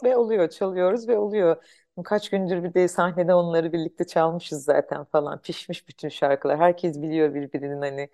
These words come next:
nerede, ne, nasıl, ne-, neler hissettiğini, hani aranjmanlar belli falan, böyle bir şey olmuş. Sinerji olmuş. O yüzden hop diye bitti yani. Hiç inanamamıştım ben de. <laughs> Çok çünkü başta inandırıcı gelmiyordu.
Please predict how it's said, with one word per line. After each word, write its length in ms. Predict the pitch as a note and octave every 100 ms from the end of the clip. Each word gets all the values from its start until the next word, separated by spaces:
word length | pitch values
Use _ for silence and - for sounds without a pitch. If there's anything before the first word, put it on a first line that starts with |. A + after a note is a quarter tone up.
| _ -
nerede, 500 | D#3+ D#3 D3 D3 D3
ne, 140 | D3+
nasıl, 340 | D#3 D#3 - D3+
ne-, 240 | C#3+ -
neler 380 | D#3 C#3+ D3+ D3+
hissettiğini, 640 | C#3+ - C#3+ _ C#3+ C#3+
hani 300 | D3 C#3 C#3+
aranjmanlar 760 | - D3 D3+ C#3 C#3+ C#3+ - D#3+
belli 280 | F3+ F3 F3
falan, 420 | - F3+ F3+ F3
böyle 200 | F#3 F3+
bir 120 | F#3+
şey 260 | E3+ - G3+
olmuş. 480 | E3 D#3 G3+ C#4 - _ _
Sinerji 560 | - F#3 F#3+ F#3+ F#3
olmuş. 340 | F#3+ E3+ G#3+ -
O 80 | G3+
yüzden 380 | F#3+ G#3 A#3 - _ _
hop 300 | A#3+ A#3 -
diye 400 | G3 G#3+ A3+ -
bitti 460 | F#3 _ G#3 F3+ -
yani. 340 | D#3+ D3+ D3
Hiç 140 | D#3
inanamamıştım 800 | - D#3+ E3+ E3 D3+ D3 - C#3+
ben 240 | C#3 C3+ C3
de. 100 | D#3+ D#3+ -
<laughs> 120 | F3 _ _ _ _ _
Çok 200 | - -
çünkü 260 | - - D3
başta 300 | D3 - D3+
inandırıcı 500 | D#3 D#3 E3 F#3 F3
gelmiyordu. 640 | F3+ F#3+ F#3 F3+ E3+ E3